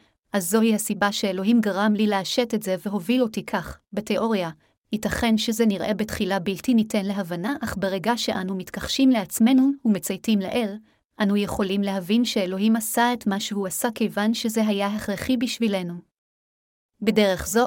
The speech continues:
אנו נוכחים ללמוד על אמונה, להיות עם אמונה,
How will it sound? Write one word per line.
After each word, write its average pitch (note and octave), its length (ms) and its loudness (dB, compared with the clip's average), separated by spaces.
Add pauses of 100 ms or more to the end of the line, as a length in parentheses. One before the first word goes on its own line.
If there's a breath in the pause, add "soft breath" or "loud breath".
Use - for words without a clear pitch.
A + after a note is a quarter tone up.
(120)
אנו A#3 140 6
נוכחים B3 520 4
ללמוד A3+ 380 6
על G#3+ 120 2
אמונה, G3+ 340 0 (340)
להיות G3 360 2
עם G#3+ 120 6
אמונה, G3+ 360 2